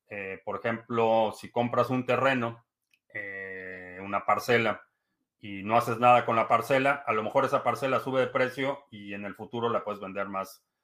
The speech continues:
por más dinero de la que compraste hoy. Pero si en esa parcela, eh, por ejemplo, construyes un estacionamiento, eh, y le cobras a la gente porque se estacione ahí, tienes las dos cosas. Tienes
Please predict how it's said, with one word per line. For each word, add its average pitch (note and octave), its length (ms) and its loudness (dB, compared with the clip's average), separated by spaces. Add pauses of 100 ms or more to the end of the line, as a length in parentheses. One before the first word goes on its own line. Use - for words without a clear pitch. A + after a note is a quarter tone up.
(360)
por A2+ 160 2
más C3 180 8
dinero B2+ 360 4
de A2 100 2
la G2 140 -2
que F#2+ 200 -12
compraste G#2 440 -4
hoy. D#3+ 180 2 (640)
Pero G#2+ 380 -2
si A2+ 160 -4
en A2 100 -2
esa B2+ 240 0
parcela, B2 720 2 (200)
eh, G2 800 -8 (500)
por G#2 160 -4
ejemplo, G#2+ 1120 0
construyes A2 500 -6
un A#2 100 -4
estacionamiento, A#2 960 -2 (920)
eh, G2+ 420 -8
y G#2+ 120 -10
le G#2 140 -2
cobras B2 300 4
a A#2 60 2
la A2 80 0
gente B2+ 260 0
porque - 300 -10
se - 80 -12
estacione A#2 460 -2
ahí, A#2+ 300 -2
tienes A#2+ 280 -2
las G#2+ 100 2
dos A#2+ 180 -2
cosas. E3 360 2
Tienes A2+ 420 -6